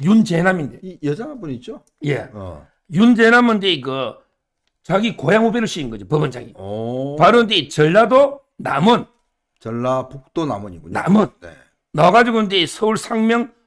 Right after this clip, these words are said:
Speaker 1: 연대법대 나왔는데
Speaker 2: 음.
Speaker 1: 삼십일 기
Speaker 2: 음흠.
Speaker 1: 윤재남이가요.
Speaker 2: 네.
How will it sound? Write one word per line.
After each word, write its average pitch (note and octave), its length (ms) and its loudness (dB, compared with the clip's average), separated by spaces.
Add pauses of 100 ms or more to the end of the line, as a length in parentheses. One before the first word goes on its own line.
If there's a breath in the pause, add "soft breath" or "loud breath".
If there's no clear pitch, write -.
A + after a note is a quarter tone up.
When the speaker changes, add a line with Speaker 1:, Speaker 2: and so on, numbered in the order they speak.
(120)
Speaker 1:
연대법대 G#3+ 500 2
나왔는데 D3 480 -2
Speaker 2:
음. B2 420 -8
Speaker 1:
삼십일 A3 580 -2
기 F3 360 -10
Speaker 2:
음흠. A#2+ 360 -8
Speaker 1:
윤재남이가요. A3 1040 2
Speaker 2:
네. F#2+ 260 -14